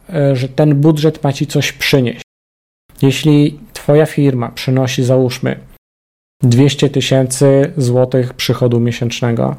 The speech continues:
a, a chcesz przeznaczyć na marketing tysiąc złotych miesięcznie, czy dwa tysiące złotych miesięcznie, czyli ten, powiedzmy, jeden procent, najczęściej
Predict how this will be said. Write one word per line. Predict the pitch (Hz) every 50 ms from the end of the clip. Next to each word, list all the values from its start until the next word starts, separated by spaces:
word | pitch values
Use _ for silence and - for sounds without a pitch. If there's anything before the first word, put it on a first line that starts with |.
| - -
a, | - 143 127 123 127 - 135 123 120 117
a | 123 151 165 165
chcesz | - - - 151 143 147
przeznaczyć | - - 139 117 131 135 135 135 - 131 - -
na | 139
marketing | 127 123 120 120 - 131 123 - 127 120 -
tysiąc | - 131 - - 120 117 113
złotych | 113 117 117 117 - 120 -
miesięcznie, | 135 127 - 131 131 127 120 - - 139
czy | 139 - - 127
dwa | 127 123 131 135
tysiące | - 131 - 131 127 - 127
złotych | 120 120 117 117 - 123 - -
miesięcznie, | 120 - - 127 127 127 - - 127 123 139 170 175 - - - - - - - - - -
czyli | - 160 -
ten, | 147 156 143 147
powiedzmy, | 147 147 131 135 151 160 170 156 139
jeden | 139 147 139 139 139 135
procent, | 127 - 139 123 113 - - 127 135 156 170 - - - - _ _ - _ _ _
najczęściej | 151 151 156 156 151 156 - 170 165 170 - 170 160 156 156 160 160